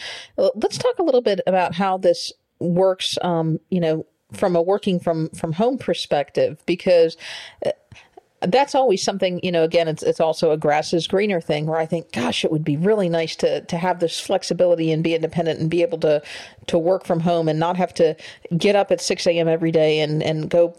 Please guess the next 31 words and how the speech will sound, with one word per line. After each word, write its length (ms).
go 160
to 120
a 60
day 220
job 300
where 120
they 120
expect 400
you 60
to 60
be 140
there 220
from 180
a 60
certain 320
time 380
to 240
a, 160
a 60
certain 300
time." 380
But 280
it 100
also 260
takes, 260
I'm 100
sure, 340
a 60
great 280
deal 240
of, 240